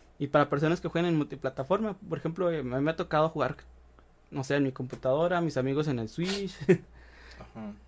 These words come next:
Speaker 1: Y todos por su, unos en, otros en Xbox. Y todos en plataformas diferentes y no hay una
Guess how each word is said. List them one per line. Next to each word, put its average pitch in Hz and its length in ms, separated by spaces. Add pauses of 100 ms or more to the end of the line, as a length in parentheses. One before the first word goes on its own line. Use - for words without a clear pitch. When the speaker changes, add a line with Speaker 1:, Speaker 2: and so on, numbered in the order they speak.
(120)
Speaker 1:
Y 143 80
todos 156 240
por 165 200
su, 143 120
unos 147 540
en, 143 260
otros 143 340
en 135 160
Xbox. 175 640 (720)
Y 135 80
todos 170 360
en 156 120
plataformas 160 480
diferentes 175 500
y 123 540
no 123 100
hay 160 140
una 147 460